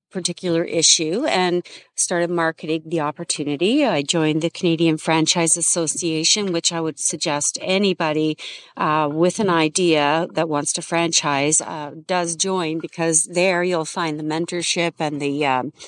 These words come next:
expertise and all the resources you need to be able to take that vision you have and, and create that opportunity. And so, um, that's exactly what happened. And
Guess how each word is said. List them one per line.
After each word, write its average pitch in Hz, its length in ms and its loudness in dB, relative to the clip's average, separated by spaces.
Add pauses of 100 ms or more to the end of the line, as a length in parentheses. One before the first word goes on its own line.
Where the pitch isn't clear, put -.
(280)
expertise 180 720 -2
and 165 80 -6
all 185 140 2
the 185 100 -4
resources 180 640 0
you 175 80 -2
need 160 260 2
to - 80 -18
be 165 160 0
able 156 160 0
to 160 140 -10
take - 320 -2
that 151 300 2
vision 160 340 2
you 156 160 2
have 160 440 0
and, 151 220 2 (300)
and 156 160 2
create 185 400 2
that 147 240 2
opportunity. 160 760 0
And 165 160 0
so, 175 340 2 (380)
um, 165 640 2
that's 175 480 -2
exactly 180 560 0
what 170 220 2
happened. 196 800 0
And 165 460 0